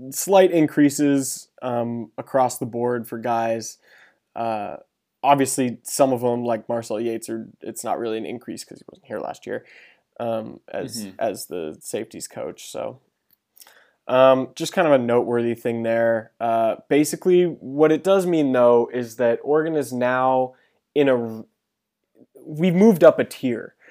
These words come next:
Speaker 1: in terms of coaching salaries,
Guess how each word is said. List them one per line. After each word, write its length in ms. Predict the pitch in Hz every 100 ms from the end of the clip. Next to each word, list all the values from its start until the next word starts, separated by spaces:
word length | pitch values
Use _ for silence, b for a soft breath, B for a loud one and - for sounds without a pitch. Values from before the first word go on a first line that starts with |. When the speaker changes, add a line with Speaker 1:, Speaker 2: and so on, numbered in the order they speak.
| b b -
Speaker 1:
in 140 | 123
terms 400 | - 143 131 117
of 220 | 120 107 -
coaching 380 | - 123 123 110
salaries, 720 | - 90 92 - - - -